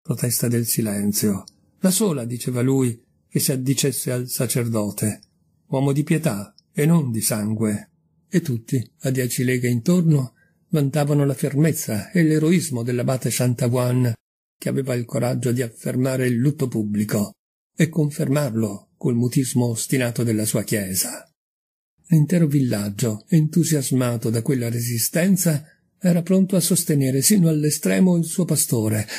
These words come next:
a sfidare tutto, considerando quella tacita protesta come la salvaguardia dell'onore nazionale. Sembrava ai contadini di aver ben meritato della patria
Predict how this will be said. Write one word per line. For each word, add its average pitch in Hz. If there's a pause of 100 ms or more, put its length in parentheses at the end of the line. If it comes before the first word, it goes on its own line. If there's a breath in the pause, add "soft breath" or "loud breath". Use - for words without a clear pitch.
a 190
sfidare 202
tutto, 135 (260)
considerando 135
quella 127
tacita 123
protesta 139
come 143
la 131
salvaguardia 135
dell'onore 127
nazionale. 107 (640)
Sembrava 135
ai 120
contadini 147 (340 loud breath)
di 180
aver 160
ben 156
meritato 139
della 123
patria 165